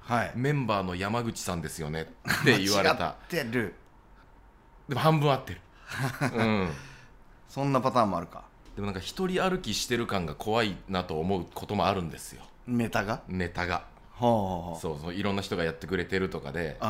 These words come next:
Speaker 2: まあ、さっきも言ったその、そっちをだけしか見てない人とか
Speaker 1: うんうん。
Speaker 2: のやつがなんかもう、お-、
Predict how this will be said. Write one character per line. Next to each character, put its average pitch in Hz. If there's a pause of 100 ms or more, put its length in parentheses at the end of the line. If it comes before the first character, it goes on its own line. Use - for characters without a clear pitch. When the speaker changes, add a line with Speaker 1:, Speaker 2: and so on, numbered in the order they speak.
(120)
Speaker 2:
ま 104
あ、 -
さ 98
っ 95
き 90
も 82
言 73
っ -
た 76
そ 80
の、 73
そ 107
っ -
ち 113
を 110
だ 107
け 120
し -
か 90
見 92
て 90
な 90
い 82
人 87
と 82
か 76 (260)
Speaker 1:
う 139
ん 104
う 87
ん。 95
Speaker 2:
の 107
や 107
つ 98
が 98
な 98
ん 92
か 78
も 104
う、 -
お-、 143